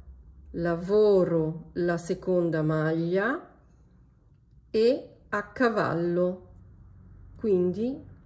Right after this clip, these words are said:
ho chiuso una maglia, lavoro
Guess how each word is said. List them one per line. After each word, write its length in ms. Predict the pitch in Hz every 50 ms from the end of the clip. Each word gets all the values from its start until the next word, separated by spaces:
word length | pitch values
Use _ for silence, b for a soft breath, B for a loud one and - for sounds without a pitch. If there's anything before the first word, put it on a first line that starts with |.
| - - - -
ho 140 | 269 277
chiuso 340 | - - 190 170 175 170 185
una 160 | 185 180 180
maglia, 560 | 180 160 143 - 170 165 165 175 180 185 190 - _ - - - - - - - - - - - - - - - - - - - - - _ _ -
lavoro 1120 | - 180 170 160 156 160 180 175 185 196 202 214 226 233 262 311 339 381 427 - -